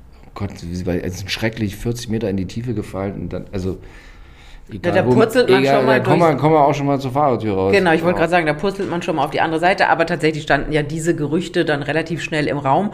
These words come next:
Speaker 2: und für eine siebzehnjährige, die ihre, gerade ihre Mutter verloren hat und wo dann die halbe Welt ihr sozusagen diese Schuld noch überbürdet, finde ich das schon.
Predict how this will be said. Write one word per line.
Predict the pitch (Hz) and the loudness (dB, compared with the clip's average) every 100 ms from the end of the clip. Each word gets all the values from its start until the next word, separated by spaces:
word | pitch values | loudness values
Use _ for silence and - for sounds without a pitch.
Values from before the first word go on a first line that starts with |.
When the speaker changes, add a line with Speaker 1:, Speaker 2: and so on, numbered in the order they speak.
| - - - | -8 -18 -4
Speaker 2:
und | 175 | -4
für | - 160 | -2 -4
eine | 143 | 0
siebzehnjährige, | 208 220 170 147 147 151 | -2 0 0 2 0 -2
die | 139 | -2
ihre, | 151 | -2
gerade | - 143 - | 0 0 0
ihre | 147 | 0
Mutter | 151 262 294 220 | 2 4 4 2
verloren | 160 139 123 120 | 2 2 2 0
hat | 139 - - - - | -2 -6 -10 -16 -6
und | 156 | 0
wo | 170 | 2
dann | 170 | 4
die | 160 160 | 2 0
halbe | 151 196 202 170 | 0 0 -2 -2
Welt | 170 214 - | 0 0 -4
ihr | - 175 170 175 - - - - | -2 0 0 -4 -16 -20 -20 -12
sozusagen | 160 160 147 147 151 | -10 -8 -2 0 0
diese | 147 135 | -2 -6
Schuld | - 226 294 - | -2 4 4 4
noch | 180 151 165 | 0 -4 -4
überbürdet, | 143 131 131 - - 160 143 143 240 - - - - - - - - | 0 2 0 -2 -4 0 2 2 -2 -2 -14 -20 -20 -20 -20 -20 -20
finde | - 170 | -6 -6
ich | 135 | -4
das | 101 - | -6 -8
schon. | 139 113 90 | -8 -8 -10